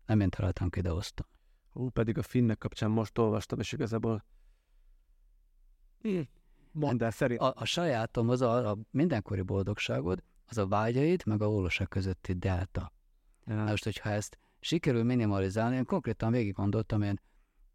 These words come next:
Speaker 1: nem, ne kérdezzetek miért, mert ez totálisan haszontalan statisztika, de a negyvenkét négyzetmétertől a négyszázhatvanötig, majd a, szépen visszacsúsztam a kilencvenig, tehát hogy itt a harangkörben megvan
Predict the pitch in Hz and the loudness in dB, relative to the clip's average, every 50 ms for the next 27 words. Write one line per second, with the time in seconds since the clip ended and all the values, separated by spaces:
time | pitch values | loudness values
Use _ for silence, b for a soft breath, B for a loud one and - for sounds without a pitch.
0 | _ _ _ _ _ - 151 - - - 147 131 - - - 139 139 - 127 110 | _ _ _ _ _ -4 -4 -2 0 2 2 2 0 2 2 0 2 4 2 2
1 | 104 104 - 110 - - 107 104 101 98 101 101 98 - - _ - 120 107 - | 2 2 0 0 0 2 2 4 4 4 2 2 0 -2 -4 _ -2 -2 0 2
2 | 101 101 - - 101 101 101 - - 95 - - 95 95 - - 127 - - 123 | 0 -2 0 0 0 -2 0 -2 -2 -4 -2 -2 -2 -2 -2 -2 -4 -4 -4 -6
3 | - 120 - - 120 117 117 120 135 135 117 107 101 98 - - 107 - - 107 | -6 -6 -2 0 0 2 2 4 2 2 2 2 0 -2 -2 -2 -2 0 0 0
4 | 107 98 - - 107 98 - 107 104 - - 107 101 92 - 110 98 95 92 98 | 0 0 0 0 -2 0 0 -2 -4 -2 0 -2 -2 0 0 0 0 2 2 0
5 | 110 - - - 135 123 - 139 131 - - - 135 127 - - 127 117 117 113 | 0 0 0 0 0 0 -2 -4 -4 0 0 2 2 2 0 0 0 2 2 2
6 | 113 110 110 110 110 117 127 123 - 110 101 - 101 101 101 95 - 95 - 104 | 2 4 2 2 2 0 -2 -4 -6 -6 -2 0 2 2 2 2 0 -2 -2 -2
7 | 92 - - 98 95 92 - - 95 95 95 - - - 107 107 - - 110 - | -2 -2 0 0 -2 0 0 0 0 0 0 -2 -2 -2 -2 -2 0 -2 -2 -2
8 | - 120 - - - 127 123 - - 123 120 120 120 107 101 98 92 107 98 98 | -2 -4 -4 -2 -2 -2 0 0 0 0 2 2 2 2 2 2 2 0 0 0
9 | 98 98 95 90 87 - _ | 0 0 0 -2 -4 -6 _